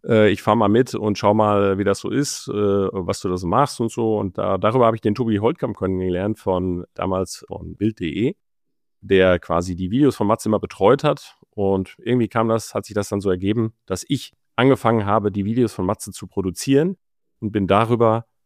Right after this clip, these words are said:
dazu gekommen, Videos und Medieninhalte zu produzieren. Bin seit zweitausendacht jetzt, äh, selbstständig, äh, mit der Produktion von, eben von Medieninhalten, äh, für Unternehmen, für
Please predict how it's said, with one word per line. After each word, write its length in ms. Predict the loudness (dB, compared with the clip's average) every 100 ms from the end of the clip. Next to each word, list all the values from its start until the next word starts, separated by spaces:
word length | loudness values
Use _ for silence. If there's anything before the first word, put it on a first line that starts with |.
| _ -10
dazu 260 | -8 -8
gekommen, 540 | -10 0 2 2 -2 -8 _ _ _ _ _ -2
Videos 840 | 0 4 6 6 2 -4 -16 -20 _ -4
und 460 | -2 0 -2 0
Medieninhalte 640 | 2 4 4 2 -4 -8 -12
zu 120 | -14
produzieren. 520 | -12 -12 -14 -14 -14 -16 _
Bin 220 | 0 2
seit 300 | 4 4 2
zweitausendacht 500 | 2 2 2 -2 -4
jetzt, 300 | -6 -8 -6
äh, 180 | -4 -4
selbstständig, 720 | 0 -2 2 2 2 -2 -6 -6
äh, 260 | -2 0 0
mit 160 | -2
der 60 | -6
Produktion 480 | -6 -8 -4 -2 -2
von, 380 | -6 -10 -12 -18 _ _ _
eben 220 | -8 -8
von 140 | -6 -2
Medieninhalten, 1120 | 0 2 0 0 0 0 0 0 -2 -4 -10
äh, 60 | -12
für 260 | -4 -4
Unternehmen, 800 | -2 -4 0 2 2 2 0 -4
für 680 | -12 -8 -4 -2 -2 -4